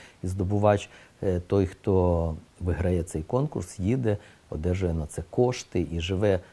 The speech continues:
декілька місяців, інколи і півроку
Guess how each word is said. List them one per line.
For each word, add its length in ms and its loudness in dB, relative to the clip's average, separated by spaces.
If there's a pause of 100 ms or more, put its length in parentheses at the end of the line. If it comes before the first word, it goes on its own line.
(120)
декілька 480 -2
місяців, 640 -2 (240)
інколи 420 -6
і 60 -6
півроку 720 2